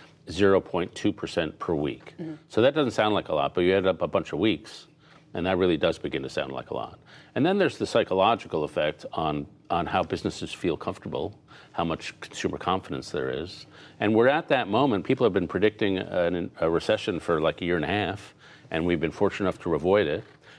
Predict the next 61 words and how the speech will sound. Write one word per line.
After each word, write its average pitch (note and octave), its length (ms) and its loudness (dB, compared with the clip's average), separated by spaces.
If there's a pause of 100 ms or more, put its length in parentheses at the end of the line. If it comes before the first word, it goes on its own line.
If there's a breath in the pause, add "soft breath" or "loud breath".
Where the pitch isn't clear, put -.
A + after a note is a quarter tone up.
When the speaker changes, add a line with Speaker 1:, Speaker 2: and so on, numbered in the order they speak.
Speaker 1:
But G2 80 4
we're F#2 80 4
now A2+ 240 4
at A2+ 100 0
the F#2+ 60 -4
precarious G2 540 2
moment F#2 260 2
where E2+ 160 4
we, E2 140 2 (100)
it G2 220 -2
seemed B2+ 240 2
before D#3 340 2
all F2 100 4
this D#2+ 200 -4
that F2+ 80 -2
we D#2+ 100 -4
could G#2+ 160 -2
slip - 240 -4
into A#2 240 0
it, G2+ 140 0 (260 loud breath)
so - 160 -2
that E3 240 0
could D#2+ 120 2
happen. C#2 420 -6 (360 loud breath)
And G#3 80 0
then C4+ 200 2
the, A#2+ 200 4 (120)
the A#2+ 100 4
other F3 180 4
blow, F#2+ 280 2
aside C#3 260 0
from, B2+ 160 2
you A#2+ 80 4
know, G2+ 80 4
we F2+ 80 4
should E2+ 180 -4
focus - 360 0
on E2 120 2
the D2+ 60 0
wic E2 320 0 (280)
people D#2+ 280 0
that D#2 60 0
you D#2+ 120 -2
and D#2 80 -4
Lisa D#2 240 -6
talked D#2+ 300 -2
about, C#2 320 -4 (280 loud breath)
people F2 200 2
who D2+ 40 6
are D#2 60 2
really F#2+ 300 4
vulnerable D#2 500 0
and C2+ 100 -4
just E2 200 -6
need D#2+ 280 -2
support. - 520 -2 (540 loud breath)
But A2 100 -2
then D#3 160 4
there's C#3 180 2
the E3 160 0
overarching A#2 880 2